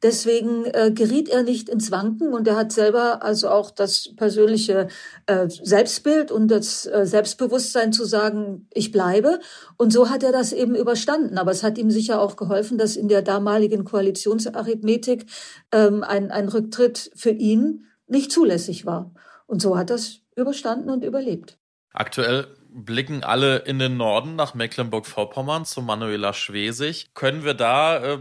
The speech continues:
Speaker 2: sehen wir da den nächsten Rücktritt oder ist das noch, ist das noch zu kitten?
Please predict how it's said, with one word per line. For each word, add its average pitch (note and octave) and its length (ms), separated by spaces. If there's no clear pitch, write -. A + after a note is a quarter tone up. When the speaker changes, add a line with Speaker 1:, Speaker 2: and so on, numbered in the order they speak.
Speaker 2:
sehen C#3 260
wir C#3 80
da A#2+ 160
den D3+ 140
nächsten E3 320
Rücktritt - 880
oder A#2 460
ist C3 240
das B2+ 180
noch, A#2+ 280
ist - 280
das - 140
noch A#2+ 160
zu - 180
kitten? G2+ 460